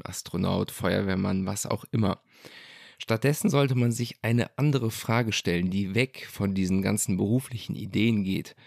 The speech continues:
sondern die Frage sollte sein, "Wer willst du sein,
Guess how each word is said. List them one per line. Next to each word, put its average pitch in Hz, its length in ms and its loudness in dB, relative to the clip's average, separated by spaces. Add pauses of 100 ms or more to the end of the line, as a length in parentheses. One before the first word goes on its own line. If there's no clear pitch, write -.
(420)
sondern 104 420 2 (180)
die - 180 -6
Frage 135 420 0
sollte 117 400 2
sein, 117 400 2 (520)
"Wer 113 440 0
willst 139 500 0
du 113 80 0
sein, 120 560 2